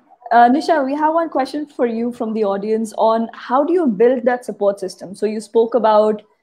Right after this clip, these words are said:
you know, how a lot of personal pictures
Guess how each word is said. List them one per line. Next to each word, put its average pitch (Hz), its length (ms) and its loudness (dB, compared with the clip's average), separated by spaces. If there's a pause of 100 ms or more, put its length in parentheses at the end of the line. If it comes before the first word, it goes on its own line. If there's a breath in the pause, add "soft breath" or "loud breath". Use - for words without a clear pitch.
(160)
you 220 100 2
know, 226 140 4
how 220 220 6 (300)
a 208 60 4
lot 226 240 4
of 247 200 2
personal 226 360 0
pictures 220 600 0